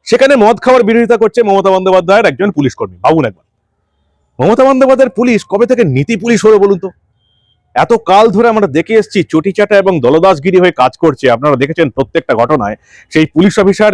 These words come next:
এই বাংলার মহিলাদের কি পরিমাণ চূড়ান্ত অপমান করলেন, তিনি নিজেও মনে হয় বুঝতে পারছেন না। ভাসানে নাকি নারীরা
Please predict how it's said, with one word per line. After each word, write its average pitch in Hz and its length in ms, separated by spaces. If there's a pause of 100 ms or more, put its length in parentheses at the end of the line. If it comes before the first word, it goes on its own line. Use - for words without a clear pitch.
এই 143 140
বাংলার 147 440
মহিলাদের 156 460 (120)
কি 196 160
পরিমাণ 254 480
চূড়ান্ত 208 400
অপমান 180 360
করলেন, 160 340 (280)
তিনি 165 180
নিজেও 139 360
মনে 165 140
হয় 147 140
বুঝতে 117 200
পারছেন 107 260
না। 90 140 (1300)
ভাসানে 165 600
নাকি 220 280 (800)
নারীরা 147 460